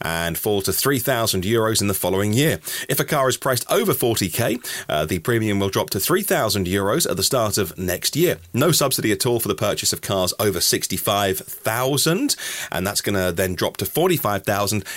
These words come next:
in twenty twenty-four. No subsidies for company cars either. Government are axing any incentives for plug-in hybrids,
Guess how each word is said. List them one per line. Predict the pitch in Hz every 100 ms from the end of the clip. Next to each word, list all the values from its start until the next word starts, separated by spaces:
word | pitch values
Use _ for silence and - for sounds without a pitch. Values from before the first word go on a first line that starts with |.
| -
in | 104
twenty | - 104
twenty-four. | 95 98 85 - 135 156 - -
No | 98 104
subsidies | - 104 - 107
for | 98
company | 113 104 104
cars | - 104 92 92 -
either. | 135 139 170 190 - -
Government | - 113 104 -
are | 123
axing | 101 - -
any | 110 117
incentives | 110 - 107 123 -
for |
plug-in | 147 - 202 160 143 110
hybrids, | 92 165 180 120 113 -